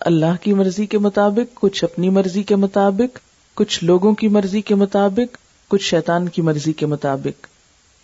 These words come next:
نہیں، یہ کئی رنگ نہیں، بس صرف ایک ہی رنگ،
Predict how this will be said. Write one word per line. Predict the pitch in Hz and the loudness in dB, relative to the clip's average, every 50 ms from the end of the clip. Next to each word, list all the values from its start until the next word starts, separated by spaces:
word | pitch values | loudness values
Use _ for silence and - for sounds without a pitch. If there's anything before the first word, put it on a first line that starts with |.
| _ _ _ _ _ - | _ _ _ _ _ -2
نہیں، | 190 185 160 180 185 156 - - - | -2 0 0 -2 -4 -4 -6 -6 -2
یہ | 190 208 214 | 0 0 0
کئی | 214 - 220 208 220 226 208 | 2 2 2 4 4 4 4
رنگ | 208 196 196 196 190 185 | 4 2 2 2 2 0
نہیں، | 180 165 156 190 185 170 139 - _ _ _ _ _ _ _ - | 0 -2 -2 -2 -2 -4 -6 -8 _ _ _ _ _ _ _ -4
بس | 180 196 | -2 -2
صرف | - - - 226 220 226 226 - | -2 -2 -2 0 0 0 -2 -2
ایک | - 175 180 180 170 - - | 0 2 2 2 0 0 -2
ہی | 208 | -2
رنگ، | 190 170 151 143 143 | 0 0 -2 -2 -6